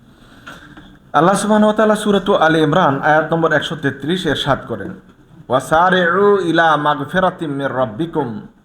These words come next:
ওয়া জান্নাতিন আরদুহা আস-সামাওয়াতু ওয়াল আরদ উইদ্দাত লিল মুত্তাকিন।" তোমরা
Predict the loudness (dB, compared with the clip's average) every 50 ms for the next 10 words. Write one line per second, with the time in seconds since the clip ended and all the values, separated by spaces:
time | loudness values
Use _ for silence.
0 | _ _ _ _ _ -20 _ -6 -4 -4 -4 0 0 0 0 0 -2 -2 -2 -2
1 | -4 -4 -4 -6 -8 -10 -12 -16 -10 -4 0 0 0 0 0 -2 0 0 0 0
2 | 0 0 -4 -8 -6 -6 -4 -2 -2 0 0 2 2 0 0 -2 -6 -6 -6 -6
3 | -4 -4 -4 -4 -4 -8 -12 -18 -16 -14 -12 -10 -10 -10 -10 -8 -8 -8 -8 -8
4 | -10 -10 -10 -10 -10 -12 -14 -14 -16 -14 -12 -12 -12 -10 -12 -14 -16 -16 -20 -20
5 | _ _ _ _ _ _ _ _ -20 -20 _ _ -20 -20 -20 -20 -20 -20 -20 -20
6 | _ -20 -20 _ _ -4 0 2 2 4 4 2 2 0 -4 -8